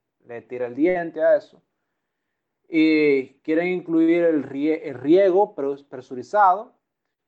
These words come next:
el manejo post cosecha, la cadena de frío,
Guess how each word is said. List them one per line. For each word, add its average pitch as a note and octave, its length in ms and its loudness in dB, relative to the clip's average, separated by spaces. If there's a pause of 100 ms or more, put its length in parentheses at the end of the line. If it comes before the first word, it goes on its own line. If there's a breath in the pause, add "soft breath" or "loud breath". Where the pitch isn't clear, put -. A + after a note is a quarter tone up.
(100)
el C3 100 -20
manejo C#3+ 480 -10
post D3+ 300 -8
cosecha, G3 640 -6 (340)
la C3+ 360 -2
cadena C#3 360 -4
de C3 100 -8
frío, G#3+ 500 -2